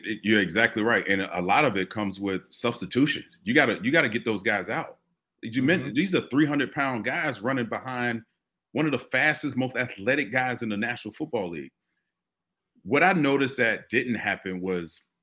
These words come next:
Speaker 1: which typically happens when a team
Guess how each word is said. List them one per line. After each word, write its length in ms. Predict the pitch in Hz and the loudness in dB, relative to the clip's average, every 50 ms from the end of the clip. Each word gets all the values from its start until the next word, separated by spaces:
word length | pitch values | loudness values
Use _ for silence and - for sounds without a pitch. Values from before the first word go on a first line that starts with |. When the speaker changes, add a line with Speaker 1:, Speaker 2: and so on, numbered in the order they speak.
| _ _ _ _ _ - | _ _ _ _ _ -4
Speaker 1:
which 360 | 101 117 113 - - - - | 0 0 0 0 -2 -8 -6
typically 460 | - - 143 123 127 120 - 123 113 | -2 -2 -2 -2 -2 -2 0 0 0
happens 500 | - - 107 107 104 - 110 104 98 92 - | 2 2 0 0 0 -2 -4 -4 -4 -4 -4
when 160 | 101 98 92 | -4 -4 -4
a 60 | 90 | -4
team 580 | 85 - - 117 113 110 110 107 104 104 98 | -4 -4 -4 -2 0 0 0 2 0 0 -2